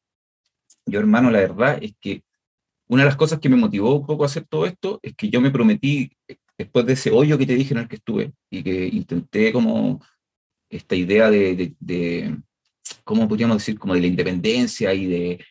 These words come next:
y de tener mi propio negocio y toda esta cuestión, yo la llevo intentando hace mucho tiempo y sobre todo empecé como por el lado gastronómico, que yo igual trabajé en cocina un tiempo y me encanta la cocina, entonces como que traté de, de irme por ese lado, pero me di cuenta de todas las adversidades y sobre todo,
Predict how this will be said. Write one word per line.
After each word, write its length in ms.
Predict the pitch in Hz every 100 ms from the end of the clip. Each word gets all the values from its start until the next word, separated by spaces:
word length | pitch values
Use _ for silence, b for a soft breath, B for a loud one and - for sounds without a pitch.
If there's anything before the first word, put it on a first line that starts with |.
| -
y 100 | 90
de 440 | 87 87 87 85 - -
tener 160 | 95 101
mi 80 |
propio 240 | 104 107 107
negocio 840 | 90 90 110 117 107 - 90 87
y 40 | 90
toda 140 | 123
esta 140 | 135
cuestión, 240 | 131 - 143
yo 80 | 127
la 60 |
llevo 140 | 123 123
intentando 600 | 110 113 - 120 110 -
hace 200 | - -
mucho 240 | 101 135 147
tiempo 460 | 165 156 - 165 -
y 260 | 107 95
sobre 240 | 92 101 104
todo 180 | 131 151
empecé 320 | 135 - 147
como 200 | 143 127
por 120 | 110
el 100 | 98
lado 140 | 104
gastronómico, 640 | 123 - 92 101 131 139 131
que 100 | 110
yo 120 | 107
igual 220 | 98 107
trabajé 280 | - 110 -
en 60 | -
cocina 360 | 95 113 131
un 80 | 113
tiempo 360 | 131 127 - 120
y 60 |
me 80 | 92
encanta 360 | 87 120 117 110
la 80 |
cocina, 300 | 110 113 120
entonces 380 | 117 - 214 - B B B
como 160 | 101
que 80 | 92
traté 360 | 90 80 107 107
de, 280 | 101 98 98
de 100 | 101
irme 160 | 107
por 120 | 110
ese 160 | 107 -
lado, 220 | 104 131
pero 200 | - 104 -
me 120 | - 98
di 80 |
cuenta 260 | 110 135 131
de 100 | 110
todas 180 | 110 131
las 160 | 127
adversidades 680 | 120 107 - 92 90 139 147
y 20 |
sobre 220 | 127 -
todo, 280 | - 139 139